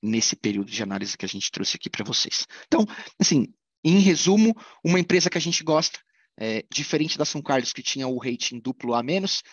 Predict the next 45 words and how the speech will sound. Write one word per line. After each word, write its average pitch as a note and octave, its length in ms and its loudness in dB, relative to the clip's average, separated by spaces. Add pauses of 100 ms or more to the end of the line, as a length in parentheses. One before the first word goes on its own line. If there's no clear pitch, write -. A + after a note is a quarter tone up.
(100)
essa - 200 -2
aqui - 140 -6
é C#3+ 40 0
uma C3 160 -4
triplo C#3+ 520 -4
A D#3 180 0 (460)
e D3+ 240 -8 (120)
com - 160 -12
uma C#3+ 160 -6
emissão C#3+ 380 -6
um - 1000 -20
pouquinho A3+ 320 -4
maior, F3+ 320 0
mas F3+ 200 -4
também D3 280 -6
quando D3 160 -10
a C#3 40 -8
gente C3 240 -6
compara B2+ 320 -2
com A#2+ 100 -10
aquelas A#2+ 300 -4
emissões A2+ 360 -8
de C#3+ 160 -2
BI, C#3+ 300 -6 (260)
eu A#2+ 120 -4
diria B2+ 280 -2
que - 140 -6
é - 20 -2
uma B2 140 -6
emissão B2 340 -4
relativamente A#2+ 600 -6
pequena A#2 520 -6 (220)
também, A#2 460 -2
e C3 100 4
aqui A#2+ 220 0
a A#2 40 2
gente A#2+ 280 -4
não B2 80 -6
tem B2 160 -4
o B2 40 -2
lote A2+ 240 -2
adicional. A2+ 440 -2 (440)
Também D3+ 300 4
sem E3+ 200 2
garantia F3 600 0